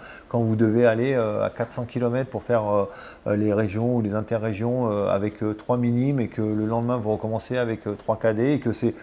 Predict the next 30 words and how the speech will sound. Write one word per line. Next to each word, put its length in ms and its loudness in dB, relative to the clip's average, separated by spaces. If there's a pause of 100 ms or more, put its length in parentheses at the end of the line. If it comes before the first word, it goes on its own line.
(240)
trois 220 4
cadets 300 6
ils 60 2
font, 380 -2
euh, 160 0
un 140 0
tour 180 -8
chacun 320 -2
mais 140 -2
qui 80 -18
sont 160 -4
repêchés, 420 -2
bah, 140 2
vous 80 0
passez 260 -2
une 80 -2
journée 180 -2
en 80 -4
compétition. 600 -6 (420)
Pour 280 -2 (340)
tout 120 2
ça, 200 6
il 60 2
faut 120 -2
qu'on 140 0
réfléchisse 480 -2
et 40 -4
qu'on 200 0
ait 60 2
un, 180 2